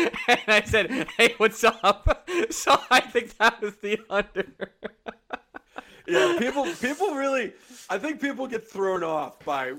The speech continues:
Speaker 2: when Ron and I see each other in person. We
Speaker 1: Well, we talk
Speaker 2: were
Speaker 1: so
Speaker 2: at the
Speaker 1: fucking
Speaker 2: exec-
Speaker 1: much. It's, I don't need to talk to you.
Speaker 2: I don't need, I, there's not, Ryan, you don't have to catch me up on your life. I don't have to catch you up on mine.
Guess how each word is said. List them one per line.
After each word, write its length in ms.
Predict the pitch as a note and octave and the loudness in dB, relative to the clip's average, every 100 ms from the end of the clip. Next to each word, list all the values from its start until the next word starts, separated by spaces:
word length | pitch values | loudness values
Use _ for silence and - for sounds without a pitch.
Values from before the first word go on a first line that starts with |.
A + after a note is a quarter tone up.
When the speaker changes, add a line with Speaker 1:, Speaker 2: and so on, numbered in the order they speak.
| - - | -12 -12
Speaker 2:
when 180 | D#3+ E3 | -8 -6
Ron 300 | D#3+ G#3 C4+ | -4 -4 -4
and 100 | C4 | -4
I 140 | G#3+ | -6
see 220 | F#3+ - F#3 | -6 -10 -14
each 200 | F#3 F#3+ | -10 -8
other 240 | E3 D3+ | -6 -6
in 80 | C3+ | -8
person. 380 | C#3+ B2+ - G2+ | -10 -12 -14 -4
We 80 | F3+ | 2
Speaker 1:
Well, 140 | D#4+ | 4
we 140 | F4+ G#4+ | 6 4
talk 240 | - E4 | 6 4
Speaker 2:
were 60 | - | 4
Speaker 1:
so 140 | F#4 | 0
Speaker 2:
at 40 | - | -2
the 100 | E4+ | 0
Speaker 1:
fucking 260 | E4 F#4 | 0 0
Speaker 2:
exec- 100 | D#4+ | 0
Speaker 1:
much. 340 | D#4+ F4+ E3+ - | 2 2 0 -4
It's, 220 | A3+ A3+ - - | -6 -8 -10 -4
I 80 | B3 | -4
don't 80 | |
need 120 | C#4 G3 | -4 -8
to 60 | |
talk 260 | - A2 - | -8 -10 -12
to 100 | A#2 | -12
you. 300 | D#3+ D#4 D4 | -10 -8 -6
Speaker 2:
I 80 | C4 | -4
don't 160 | F4+ | -2
need, 180 | F#4 F#4 - | -4 -6 -8
I, 120 | F4+ C#4 - | -10 -10 -8
there's 240 | B3+ F3 | -6 -4
not, 240 | A3+ C#4+ _ - | -6 -6 _ -6
Ryan, 320 | A3+ G3 A#2 | -4 -4 -8
you 100 | D3+ | -8
don't 160 | F#3 A#3+ | -4 -2
have 160 | A#3+ A3+ | -4 -8
to 60 | |
catch 280 | G3 G3 G3 | -8 -10 -10
me 80 | G3+ | -10
up 140 | F#3+ | -10
on 60 | F#3 | -10
your 100 | F3 | -8
life. 160 | F3 | -8
I 100 | E3+ | -8
don't 120 | E3+ F#3 | -6 -8
have 100 | F#3 | -8
to 60 | |
catch 240 | E3+ E3+ E3+ | -12 -12 -10
you 80 | |
up 100 | D3+ | -12
on 80 | D3 | -10
mine. 200 | D3 A2+ | -10 -12